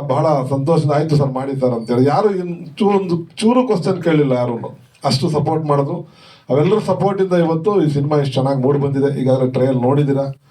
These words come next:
ಆ, ಬಹುಶಃ ತಮ್ಮೆಲ್ಲರಿಗೂ ಇಷ್ಟ ಆಗಿದೆ ಅನ್ಕೋತೀನಿ. ಈ ಟ್ರಯಲ್ ಚೆನ್ನಾಗಿ ಮೂಡಿ ಬರೋದಕ್ಕೆ ಮತ್ತೆ ಟೈಟಲ್ ಕೊಟ್ಟಂಥವ್ರು ನಮ್ಮ ಅನಿಲ್. ನಾವ್ ಈ ಥರ ಡಿಸ್ಕಸ್ ಮಾಡುವಾಗ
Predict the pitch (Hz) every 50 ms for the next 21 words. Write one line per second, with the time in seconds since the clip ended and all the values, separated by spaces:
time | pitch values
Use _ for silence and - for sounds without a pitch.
0 | _ _ _ _ _ _ _ - 135 131 131 127 123 123 120 117 117 - - -
1 | - 139 131 131 - 139 139 131 131 - 127 127 131 131 143 135 127 127 123 -
2 | 156 156 151 147 139 143 135 135 131 135 127 123 127 127 139 147 143 - - -
3 | - 147 139 139 135 143 143 151 156 156 147 139 - - 143 151 170 170 160 151
4 | 170 156 151 147 147 147 147 147 147 147 170 170 170 151 147 143 147 147 143 175
5 | 175 214 226 - 220 208 - 185 175 175 175 170 160 156 170 170 202 208 175 156
6 | 147 139 135 127 117 110 117 - - - - _ _ _ _ - 143 139 156 170
7 | - - - - - - _ _ _ _ _ _ _ _ _ _ _ _ _ _
8 | _ _ _ _ _ _ - - 156 165 180 180 175 196 180 170 165 165 165 160
9 | - 196 175 170 170 175 175 175 175 175 170